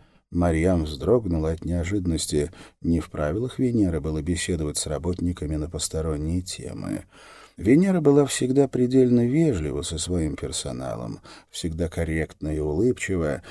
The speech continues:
но чтобы интересоваться здоровьем, проявлять беспокойство...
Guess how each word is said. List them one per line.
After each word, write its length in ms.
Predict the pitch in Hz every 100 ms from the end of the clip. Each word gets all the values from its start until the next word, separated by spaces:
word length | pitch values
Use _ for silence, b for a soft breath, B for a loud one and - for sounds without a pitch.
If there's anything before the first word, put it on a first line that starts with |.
| B B -
но 200 | 95 85
чтобы 360 | - 69 67
интересоваться 840 | 71 - 78 73 - 73 80 - 80
здоровьем, 800 | 76 - - 65 113 123 82 78 _ b b -
проявлять 460 | 87 80 78 90
беспокойство... 1200 | 82 76 - - - 82 123 110 - 135 58 52